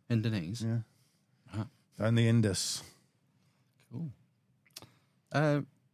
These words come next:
Speaker 1: is it worth looking at some slides?
Speaker 2: Yeah, let's have a look at some
Speaker 1: You've
Speaker 2: slides.
Speaker 1: tro-, sent some slides over. This is the, uh, we
Speaker 2: Not
Speaker 1: skipped
Speaker 2: s-,
Speaker 1: a few, didn't we?
Speaker 2: not,
Speaker 1: So you want
Speaker 2: not
Speaker 1: to,
Speaker 2: seventy this time.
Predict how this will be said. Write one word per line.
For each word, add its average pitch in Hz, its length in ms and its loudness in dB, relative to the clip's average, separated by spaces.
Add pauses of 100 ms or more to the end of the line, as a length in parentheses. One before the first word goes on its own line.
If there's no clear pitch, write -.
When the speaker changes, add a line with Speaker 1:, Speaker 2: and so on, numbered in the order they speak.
(140)
Speaker 1:
is 151 100 0
it 190 80 2
worth 196 200 4
looking 208 160 4
at 175 100 2
some 196 160 2
slides? 117 400 0
Speaker 2:
Yeah, 156 80 -2
let's 143 140 -6
have 131 80 -8
a - 20 -8
look 147 120 -6
at - 60 -16
some 123 200 -6
Speaker 1:
You've 165 160 0
Speaker 2:
slides. 160 120 -10
Speaker 1:
tro-, 202 140 6
sent - 260 -2
some - 140 2
slides 131 340 0
over. - 340 -2 (680)
This - 160 0
is 120 100 -2
the, 101 340 2
uh, 92 200 0 (160)
we 101 100 -4
Speaker 2:
Not 120 60 -2
Speaker 1:
skipped 139 220 0
Speaker 2:
s-, - 40 -2
Speaker 1:
a - 60 2
few, 156 200 0
didn't 120 200 -2
we? - 80 0
Speaker 2:
not, 123 100 -2
Speaker 1:
So 123 60 0
you 120 60 2
want 117 120 4
Speaker 2:
not 110 60 -4
Speaker 1:
to, - 60 -4
Speaker 2:
seventy 113 320 -2
this 92 180 -6
time. 82 240 -10